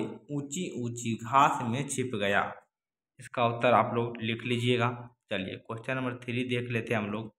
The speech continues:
Question number three आपका यहाँ पर क्या कह रहा है, "गांव वालों की आंखें खुली की खुली क्यों रह गई?" ठीक है,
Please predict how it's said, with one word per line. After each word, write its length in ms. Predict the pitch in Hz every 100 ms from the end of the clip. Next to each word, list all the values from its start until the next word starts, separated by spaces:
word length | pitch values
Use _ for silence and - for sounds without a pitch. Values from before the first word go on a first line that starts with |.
| _ _ _ -
Question 280 | 117 - 127
number 320 | 123 120 -
three 260 | - 131
आपका 420 | 139 120 135 - 117
यहाँ 240 | 113 107
पर 380 | 107 110 - - _ _ _
क्या 100 | 127
कह 140 | 127
रहा 140 | 131 117
है, 320 | 117 - - -
"गांव 260 | 113 135 165
वालों 500 | 165 131 135 156 156
की 380 | 147 139 - - 135
आंखें 680 | 139 143 - 131 - - 139 _ _ _ _
खुली 260 | - 143 175
की 320 | 175 123 120
खुली 380 | 123 143 147 131
क्यों 380 | 131 139 160 151
रह 180 | 143 123
गई?" 320 | 113 110 95
ठीक 340 | - 147 147
है, 280 | 175 175